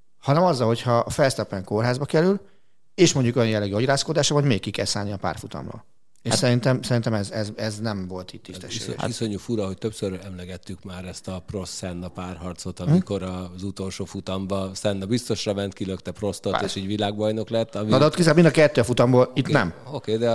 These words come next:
Speaker 3: erről most már legendákat mondunk, és már nem beszélünk arról, hogy ki volt ott a bunkó, és ki nem.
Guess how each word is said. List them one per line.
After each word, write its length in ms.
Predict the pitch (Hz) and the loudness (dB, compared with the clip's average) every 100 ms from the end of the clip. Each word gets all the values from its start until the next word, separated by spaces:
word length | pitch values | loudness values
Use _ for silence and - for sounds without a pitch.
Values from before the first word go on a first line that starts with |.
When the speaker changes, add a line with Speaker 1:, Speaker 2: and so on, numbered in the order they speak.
| 113 | 2
Speaker 3:
erről 260 | 120 120 | 2 2
most 200 | 123 120 | 2 0
már 140 | - 120 | 0 0
legendákat 680 | 120 101 98 92 90 95 - | 0 -2 -6 -6 -6 -6 -6
mondunk, 500 | 90 90 92 98 92 | -10 -8 -6 -6 -6
és 280 | 92 90 98 | -8 -8 -10
már 160 | 95 98 | -8 -6
nem 400 | 95 95 92 87 | -6 -6 -8 -10
beszélünk 520 | 90 - 87 87 90 | -12 -8 -8 -8 -6
arról, 260 | 90 90 | -6 -4
hogy 120 | 90 87 | -6 -6
ki 120 | 92 | -8
volt 220 | 85 87 | -8 -8
ott 160 | 87 - | -10 -12
a 40 | |
bunkó, 400 | 80 87 - 92 | -14 -16 -10 -8
és 120 | 90 | -8
ki 120 | - 92 | -8 -10
nem. 280 | 85 78 | -8 -12